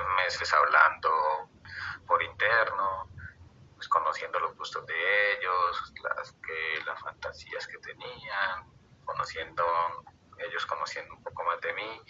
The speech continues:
porque yo estaba trabajando por fuera de Bucaramanga, entonces subía esporádicamente, y ya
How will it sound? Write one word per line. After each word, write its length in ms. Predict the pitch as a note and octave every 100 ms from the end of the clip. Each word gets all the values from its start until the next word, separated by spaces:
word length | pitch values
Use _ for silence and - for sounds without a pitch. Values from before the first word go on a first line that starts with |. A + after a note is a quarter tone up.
| -
porque 240 | - -
yo 80 | F2
estaba 340 | - F2 F2+ F2
trabajando 480 | E2+ E2 E2+ F2 -
por 160 | -
fuera 340 | - G#2 F#2 F2
de 160 | F2
Bucaramanga, 540 | - - - A2 G#2+ E2
entonces 380 | - E2 F2
subía 560 | - - D#2+ E2+ F2 F2
esporádicamente, 920 | E2+ - D2+ D#2+ - D#2 E2 F2 - -
y 280 | G2+ A#2+ B2+
ya 680 | G2 F2 F#2 F#2 - -